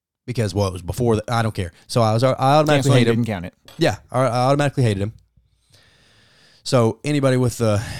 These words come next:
Speaker 1: without getting too incredibly political with his whole vaccine, not vaccine crap,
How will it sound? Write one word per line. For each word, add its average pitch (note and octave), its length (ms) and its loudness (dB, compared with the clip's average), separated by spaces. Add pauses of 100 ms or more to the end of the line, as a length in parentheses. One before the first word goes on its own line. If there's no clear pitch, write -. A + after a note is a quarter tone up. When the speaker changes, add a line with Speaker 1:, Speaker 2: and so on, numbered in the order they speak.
(1160)
Speaker 1:
without A#2+ 360 -2
getting A#2 260 -6
too D3+ 500 -2
incredibly A#2 440 -2
political G#2+ 480 -4 (280)
with A2 140 -2
his G#2 160 -4
whole G2+ 220 0
vaccine, G#2 720 -6
not G#2 200 -6
vaccine G#2 440 -8
crap, G2+ 320 -4